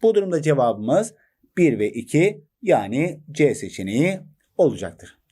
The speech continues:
Geçelim diğer sorumuza. Bu sorumuzda yine mutasyon ve modifikasyon ile ilgili bir soru. Hadi sorumuza bakalım. Onur, mutasyon ve modifikasyon kavramları ile ilgili bir tablo oluşturmuştur. Tabloda verilen özellik mutasyona veya modifikasyona ait ise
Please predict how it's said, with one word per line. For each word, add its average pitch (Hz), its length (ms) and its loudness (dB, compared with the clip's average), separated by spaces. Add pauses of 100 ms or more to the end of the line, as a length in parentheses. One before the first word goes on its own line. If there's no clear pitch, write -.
Geçelim 185 400 0
diğer 143 180 4
sorumuza. 90 460 -14 (240)
Bu 262 100 2
sorumuzda 151 400 0
yine 135 480 -2 (240)
mutasyon 170 640 0
ve 214 280 2 (140)
modifikasyon 143 680 -2
ile 165 180 4
ilgili 160 360 0
bir 165 100 2
soru. 127 380 -2
Hadi 151 180 2
sorumuza 107 300 -2
bakalım. 107 460 -2 (340)
Onur, 196 300 2 (240)
mutasyon 160 580 -2
ve 170 100 -2
modifikasyon 151 760 -2
kavramları 147 500 0
ile 143 340 0
ilgili 175 260 -4
bir 175 140 2
tablo 139 240 0
oluşturmuştur. 151 760 -2 (520)
Tabloda 226 460 2
verilen 185 360 0
özellik 143 400 -2
mutasyona 156 680 -2
veya 196 260 4
modifikasyona 160 960 -2
ait 156 420 0
ise 117 380 -2